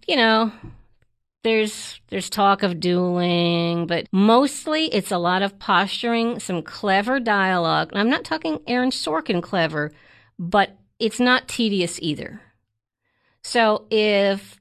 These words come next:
one of your, your companions is saying, "Let's watch Bridgerton," and that's not your thing, I think you'd still find something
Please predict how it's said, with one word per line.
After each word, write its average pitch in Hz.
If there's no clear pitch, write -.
one 240
of 233
your, 190
your 180
companions 202
is 175
saying, 202
"Let's 269
watch 302
Bridgerton," 302
and 175
that's 175
not 202
your 196
thing, 220
I 185
think 302
you'd 202
still 226
find 196
something 185